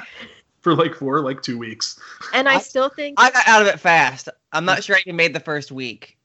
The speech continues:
Speaker 1: Okay.
Speaker 2: I still think one of the main, like, issues with that game was that we couldn't trade cards because
Speaker 1: Oh, yeah.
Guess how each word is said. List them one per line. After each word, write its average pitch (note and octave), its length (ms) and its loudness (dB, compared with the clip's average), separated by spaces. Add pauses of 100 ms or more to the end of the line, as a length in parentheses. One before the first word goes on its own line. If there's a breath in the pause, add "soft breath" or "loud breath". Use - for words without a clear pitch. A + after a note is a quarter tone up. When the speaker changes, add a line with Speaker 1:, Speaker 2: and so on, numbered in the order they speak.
(200)
Speaker 1:
Okay. A#2 180 -4
Speaker 2:
I B3 80 0
still F4 240 -6
think E4 300 -12
one C4 180 -4
of C4+ 100 -10
the C4+ 80 -8
main, A3+ 400 -10 (160)
like, G#3 260 -8
issues A3 320 -6
with G#3 120 -10
that F#3+ 200 -8
game G#3 220 -6
was F#3+ 200 -8
that F#3 120 -2
we F#3 100 -6
couldn't F#3+ 320 -4
trade F#3+ 280 -6
cards C#3+ 400 -6
because F#3 480 -4 (720)
Speaker 1:
Oh, E3 100 -6
yeah. F#3+ 380 -6